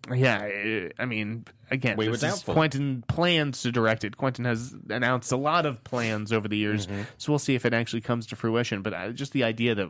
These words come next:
Speaker 1: that Paramount is paying somebody likely a, a pretty hefty sum to write an R-rated Star Trek movie for Quentin Tarantino
Speaker 2: Yeah.
Speaker 1: is, is wild.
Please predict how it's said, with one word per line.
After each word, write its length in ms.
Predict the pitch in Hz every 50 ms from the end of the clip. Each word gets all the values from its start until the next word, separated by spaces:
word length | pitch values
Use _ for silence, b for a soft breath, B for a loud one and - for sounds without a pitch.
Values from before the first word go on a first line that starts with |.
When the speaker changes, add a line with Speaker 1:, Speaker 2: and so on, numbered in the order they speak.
| - -
Speaker 1:
that 180 | - 92 90 85 - B B B B B -
Paramount 360 | - - 127 127 123 113 -
is 80 | 98 -
paying 320 | - - - 127 131 123
somebody 560 | 113 - 110 101 101 98 95 98 92 92 95 - -
likely 380 | - 107 110 117 113 - 104 98
a, 240 | 98 95 98 95 - - - -
a 60 | -
pretty 220 | - - 123 113 107
hefty 340 | - 127 123 - - 117
sum 560 | 98 - - - 143 143 139 123 113 107 110 110 b b b b
to 100 | - -
write 200 | 127 127 123 120 113
an 80 | 117
R-rated 500 | 101 113 120 117 113 117 113 110 113 117
Star 260 | - - - 135 127 127
Trek 200 | 127 123 110 110
movie 380 | 113 110 104 98 107 107 110
for 340 | 107 - - - 117 123 117
Quentin 320 | - - 113 110 104 107
Tarantino 460 | 101 113 113 110 107 104 120 120 120 113 107 104 101
Speaker 2:
Yeah. 140 | 98 78 73 B B B B B B B -
Speaker 1:
is, 180 | 107 98 95 -
is 180 | - 107 104
wild. 480 | 107 101 98 98 101 95 87 95 -